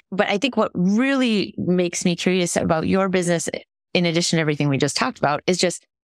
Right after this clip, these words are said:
you guys got acquired. For some founders, that is the, the ideal situation. You know, it's the holy grail, or, you know, depending on how,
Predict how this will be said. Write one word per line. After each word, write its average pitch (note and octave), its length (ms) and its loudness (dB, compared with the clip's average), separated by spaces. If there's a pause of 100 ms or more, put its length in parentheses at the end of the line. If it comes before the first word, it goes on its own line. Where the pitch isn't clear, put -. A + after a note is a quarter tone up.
(140)
you B3 160 2
guys D#4+ 280 0 (100)
got G#3 160 2
acquired. A3+ 560 -2 (360)
For C4+ 380 2
some C4 440 0
founders, A3 480 0
that G#3+ 200 0
is G#3+ 460 0
the, G3 520 0
the F#3 320 0
ideal G3+ 360 0
situation. D#3 1000 0
You F3+ 120 2
know, E3+ 140 2
it's E3+ 180 -4
the F#3 120 2
holy F#3+ 220 2
grail, D#3+ 460 0
or, D3+ 220 0
you G#3 140 2
know, A3 100 0
depending G#3 400 0
on F#3 140 0
how, E3 540 0